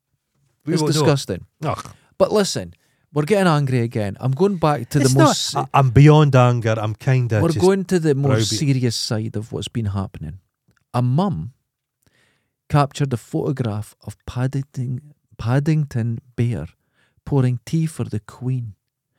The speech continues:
Speaker 2: Now look into it. It's real. It's a fucking cloud. She took a picture of a
Speaker 1: That,
Speaker 2: cloud.
Speaker 1: that's moments of, yeah.
Speaker 2: And she sees this pareidolia,
Speaker 1: That's
Speaker 2: but it's not pareidolia. It, there's, there's nothing looks like it.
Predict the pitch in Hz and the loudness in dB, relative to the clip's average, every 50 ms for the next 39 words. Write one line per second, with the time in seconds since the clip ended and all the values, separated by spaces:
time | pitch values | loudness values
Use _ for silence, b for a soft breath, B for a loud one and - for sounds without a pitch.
0 | _ _ _ _ _ _ - - 117 123 147 180 - 170 170 180 170 - 113 95 | _ _ _ _ _ _ -6 -2 0 0 0 0 0 0 -2 -2 -2 -4 -4 -4
1 | - 117 - 131 151 160 131 98 90 b b b b 127 - 147 139 - - 190 | -6 -8 -4 0 0 0 0 -2 -4 b b b b -4 -2 -2 -2 2 0 0
2 | 175 - - 175 160 - - - 147 156 165 160 143 - - _ _ _ _ _ | 0 2 0 -2 -2 -2 0 2 4 4 4 4 2 -2 -10 _ _ _ _ _
3 | _ _ B B B B B B B B B - - 190 175 - - 202 - - | _ _ B B B B B B B B B -2 -2 -2 0 0 -2 -4 -2 -2
4 | 208 - - 180 143 135 - 165 147 135 135 127 - - - 151 147 147 139 117 | -2 2 2 0 0 0 -2 -2 -2 0 0 -2 -2 0 2 4 4 4 4 4
5 | 135 135 135 123 107 - 131 131 127 123 120 123 113 98 - - 123 113 92 - | 4 4 4 2 0 -2 0 2 2 2 2 0 -4 -4 -6 -4 -4 -4 -4 -4
6 | - - 123 113 110 175 156 135 - - - 185 196 190 175 - - 185 185 175 | -8 -4 0 0 2 2 0 -2 -4 -4 -2 -2 -2 -2 -2 -4 -2 -2 -2 -2
7 | 151 135 131 156 147 143 - - - 165 170 175 180 170 143 143 160 160 156 156 | -2 -4 -4 -4 -4 -4 -4 -6 -2 0 2 4 2 2 2 2 2 2 4 4
8 | 151 143 113 113 110 - - 156 151 156 143 - 220 240 - - 240 233 220 208 | 4 4 4 2 0 -2 -2 0 0 0 0 0 0 0 2 2 2 2 2 2
9 | 170 160 170 160 151 135 117 113 - 170 180 185 226 208 185 - - 170 185 - | 2 2 2 2 4 2 2 2 0 -4 -2 -4 -6 -6 -6 -14 -20 -20 -14 -6
10 | 180 220 196 220 247 247 - 233 208 208 262 254 - - 254 240 226 196 - - | -4 -4 0 0 -2 0 0 0 0 0 0 -2 -2 0 2 2 2 2 0 -2
11 | 143 95 - - | -2 -2 -2 -8